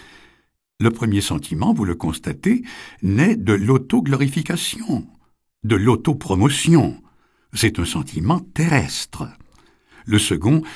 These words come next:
vient de l'accomplissement, de la plénitude, c'est un sentiment de l'âme.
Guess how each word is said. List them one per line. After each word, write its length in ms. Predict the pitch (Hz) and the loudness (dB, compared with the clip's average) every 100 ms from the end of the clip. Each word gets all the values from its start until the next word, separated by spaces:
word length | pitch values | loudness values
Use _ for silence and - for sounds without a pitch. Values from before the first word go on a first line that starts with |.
| - | -12
vient 200 | 95 107 | 0 0
de 100 | 104 | 2
l'accomplissement, 960 | 90 - 139 139 98 - 90 90 143 220 | -2 0 -2 -2 -4 -4 -2 2 2 2
de 100 | 95 | 0
la 100 | 90 | -2
plénitude, 840 | - 92 82 82 - 180 226 127 123 - - - | -4 -4 -4 -4 0 0 4 2 2 -10 -16 -6
c'est 320 | - 87 - | -2 -2 -2
un 140 | 76 | -6
sentiment 640 | - 107 - 101 85 160 170 - - | -4 -4 -4 -6 0 0 0 -10 -20
de 140 | 87 - | -10 -2
l'âme. 540 | 101 127 - 131 67 | 2 2 0 -10 -12